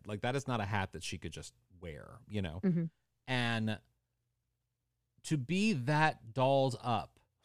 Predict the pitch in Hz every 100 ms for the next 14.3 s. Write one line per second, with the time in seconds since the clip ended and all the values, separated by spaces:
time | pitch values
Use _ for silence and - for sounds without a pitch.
0 | - 139 127 123 117 107 98 123 131 131
1 | 120 - 110 95 - 113 110 82 57 -
2 | - _ _ _ _ _ - 117 123 -
3 | - 120 107 98 80 65 _ _ - 107
4 | 135 - - 180 180 151 131 - - 160
5 | 185 165 - - 220 262 180 185 170 170
6 | 151 - 196 196 - - - 143 143 120
7 | - 82 127 165 160 156 135 90 82 85
8 | _ _ _ - 110 113 101 - 131 127
9 | 104 117 113 - 165 160 170 - - 165
10 | 190 165 156 - 147 131 131 - 117 101
11 | 82 - _ - 113 - 101 92 95 92
12 | - - _ _ - 135 110 95 95 -
13 | 90 82 - 80 - 82 69 78 101 131
14 | 131 160 -